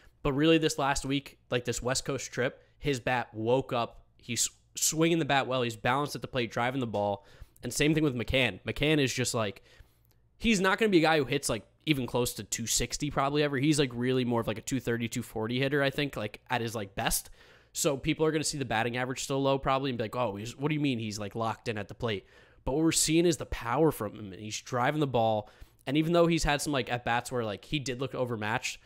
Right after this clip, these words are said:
there was one, uh, I don't know, game two or game three where it was, like, he got screwed on an outside call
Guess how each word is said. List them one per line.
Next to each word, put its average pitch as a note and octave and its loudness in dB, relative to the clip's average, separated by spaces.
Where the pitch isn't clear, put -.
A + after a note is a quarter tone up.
there C#3 0
was B2 -2
one, C3 -2
uh, A2+ -2
I A#2+ 0
don't A2 -2
know, G2 -4
game G#2 -4
two C3+ -2
or B2 0
game A2 -4
three B2+ -4
where A#2 -2
it A2 -2
was, A2 -4
like, A2+ -4
he C3 -4
got A#2 -4
screwed D3 -2
on D3 4
an C#3 -2
outside B2 -2
call G2+ -6